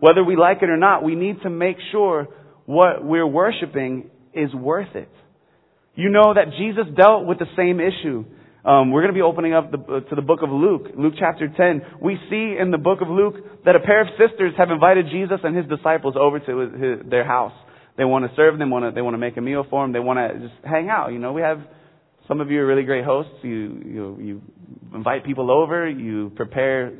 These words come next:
some food for 'em, you give 'em something to drink, and then you just hang out. That's what people do. Um, so this, this pair of sisters, Mary and Martha, they invited Jesus and the disciples over. Martha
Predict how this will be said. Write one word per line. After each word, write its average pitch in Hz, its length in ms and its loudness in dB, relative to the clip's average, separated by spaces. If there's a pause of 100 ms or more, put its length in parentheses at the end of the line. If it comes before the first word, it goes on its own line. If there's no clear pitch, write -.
some 113 200 -10
food 160 220 -4
for 160 120 -2
'em, 151 80 -4
you 120 80 -6
give 123 160 -2
'em 117 220 -10 (260)
something 131 240 -2
to 123 80 -6
drink, 151 380 -4
and 135 80 -6
then 135 80 -4
you 147 80 -4
just 175 120 -10
hang 190 200 -4
out. 190 140 -4
That's 117 120 -12
what 135 140 -8
people 156 240 -6
do. 160 340 -2 (360)
Um, 127 360 4
so 151 80 6
this, 156 200 2 (100)
this 147 220 2
pair 175 160 6
of 175 100 -4
sisters, 170 280 -4
Mary 151 280 2
and 151 100 -2
Martha, 165 320 2
they 127 220 2
invited 131 720 -4
Jesus 135 320 -4
and 123 80 -6
the 120 40 -6
disciples 120 480 -2
over. 127 360 -2 (960)
Martha 180 720 6